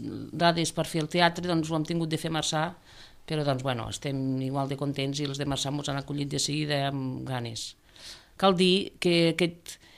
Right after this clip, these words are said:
intercanvi, el Joan González té molt a, a,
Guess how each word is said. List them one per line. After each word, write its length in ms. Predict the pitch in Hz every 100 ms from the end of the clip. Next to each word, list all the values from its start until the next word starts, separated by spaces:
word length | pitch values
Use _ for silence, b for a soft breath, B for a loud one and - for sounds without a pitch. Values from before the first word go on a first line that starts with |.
| -
intercanvi, 1120 | 175 170 170 175 175 175 185 202 196 185 151 - -
el 140 | 180 175
Joan 320 | 180 175 170 170
González 460 | 170 160 160 180
té 100 | -
molt 220 | 170 165 160
a, 440 | 156 151 151 147 -
a, 100 | 147